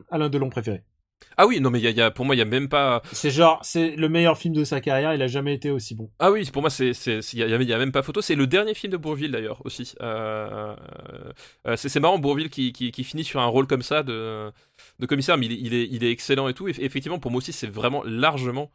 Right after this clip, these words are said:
Speaker 2: largement, largement le, le meilleur Delon. Enfin, y a même pas concurrence, quoi.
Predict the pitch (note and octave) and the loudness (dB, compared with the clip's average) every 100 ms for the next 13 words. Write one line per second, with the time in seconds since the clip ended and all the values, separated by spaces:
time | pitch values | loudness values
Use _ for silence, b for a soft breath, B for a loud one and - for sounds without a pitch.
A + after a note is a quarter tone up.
0 | _ A2 B2 A2 A#2+ A#2 A2 A#2+ C3 A#2 | _ -2 -2 -2 -4 -4 -4 -4 -4 -6
1 | A2 A2 A2+ A#2 A#2 C#3+ C3+ G#2+ G#2 G#2 | -8 -6 -6 -2 -2 -4 -6 -12 -12 -10
2 | A2 A#2 C3+ G#2+ B2+ G#2+ - | -10 -8 -10 -8 -8 -8 -12